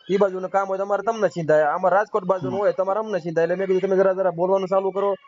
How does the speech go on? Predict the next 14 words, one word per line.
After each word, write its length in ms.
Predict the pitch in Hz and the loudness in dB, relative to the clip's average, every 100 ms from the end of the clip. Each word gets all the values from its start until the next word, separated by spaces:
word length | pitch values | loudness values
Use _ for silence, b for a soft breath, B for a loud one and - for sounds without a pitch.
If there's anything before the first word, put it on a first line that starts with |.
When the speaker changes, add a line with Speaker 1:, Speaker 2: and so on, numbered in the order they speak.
| _ _ 147 | _ _ -8
Speaker 1:
વીડિયો 260 | 160 190 | 0 2
મૂકવાનું 360 | 185 185 190 185 | 2 2 0 0
ચાલુ 240 | 185 185 | -2 0
કરો, 160 | 185 190 | 0 0
અને 80 | 175 | 0
સારા 220 | 170 175 175 | -2 -2 -2
સારા 200 | 180 170 | -2 -2
વીડિયો 300 | 151 170 175 | -4 -6 -4
ને 60 | |
એવું 140 | 175 165 | -4 -2
બધું 160 | 175 | 0
આપણે 160 | 170 165 | 0 -2
મૂકો," 380 | 147 170 139 147 | -4 0 2 2
સમજ્યા? 220 | 180 | 0